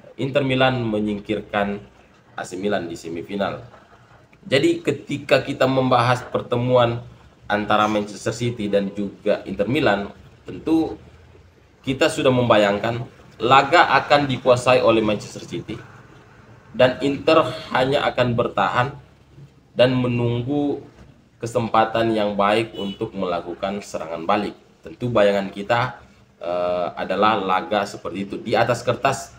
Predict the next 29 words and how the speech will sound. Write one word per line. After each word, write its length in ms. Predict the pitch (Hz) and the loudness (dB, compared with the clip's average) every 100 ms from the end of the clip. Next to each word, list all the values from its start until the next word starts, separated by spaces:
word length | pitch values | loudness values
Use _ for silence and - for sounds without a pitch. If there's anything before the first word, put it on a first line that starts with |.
| _ | _
mungkin 480 | - 107 107 117 123 | -6 -4 -4 -4 -6
akan 480 | - 101 - 113 110 | -4 -8 -4 -4 -2
berjalan 400 | 101 87 92 92 90 | -4 -2 -2 -2 -6
seperti 400 | - - - 98 | -10 -12 -10 -10
itu, 80 | 101 | -8
tetapi 400 | 113 120 165 156 | 0 0 0 -2
kita 240 | 160 156 | 0 0
tidak 320 | 156 147 135 - - | 0 0 0 0 0
akan 240 | 131 127 | 0 0
pernah 240 | 127 117 113 | 0 -2 0
tahu 240 | 107 123 | 0 2
apa 240 | 131 - 143 | 0 2 2
yang 80 | 143 | 2
akan 240 | 117 123 117 | 2 -2 -2
terjadi 320 | 110 107 107 117 | 0 2 2 0
di 80 | 104 | -4
lapangan. 480 | 98 92 98 98 82 _ _ _ - _ - | -2 0 -2 -2 -8 _ _ _ -20 _ -12
Karena, 640 | 90 101 135 143 143 143 - - - - _ _ _ _ _ | -8 2 6 6 4 0 -14 -20 -20 -20 _ _ _ _ _
eh, 240 | 98 95 - 131 | -4 -4 -2 -4
Inter 240 | 135 135 | 0 2
Milan 320 | 131 135 127 | 4 2 2
sudah 160 | 120 113 | 0 2
membuktikan 560 | 113 101 - 113 120 | 2 -2 -4 0 2
di 160 | 110 104 | 0 -2
tahun 320 | 98 98 107 | -4 -4 -4
dua 160 | 101 104 | 2 2
ribu 160 | 101 | 0
sepuluh 480 | 101 - 98 113 143 - _ _ _ | -6 -10 -8 -6 -6 -8 _ _ _
mereka 800 | 95 95 95 90 - 107 110 110 | -6 -4 -4 -8 -2 0 0 -2